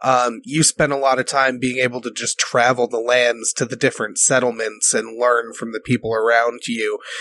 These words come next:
and kinda just get by without the issues of modern day man, taking things from your journey, experimenting, and, you know,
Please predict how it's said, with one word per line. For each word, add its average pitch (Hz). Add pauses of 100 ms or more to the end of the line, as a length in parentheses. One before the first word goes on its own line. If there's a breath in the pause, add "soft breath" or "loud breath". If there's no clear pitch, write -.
(120)
and 123
kinda 135
just -
get 123
by 113
without 113 (920 loud breath)
the 139
issues 143
of 127
modern 120
day 117
man, 113
taking 117
things 113
from 120
your 113
journey, 113
experimenting, 113
and, 104
you 113
know, 107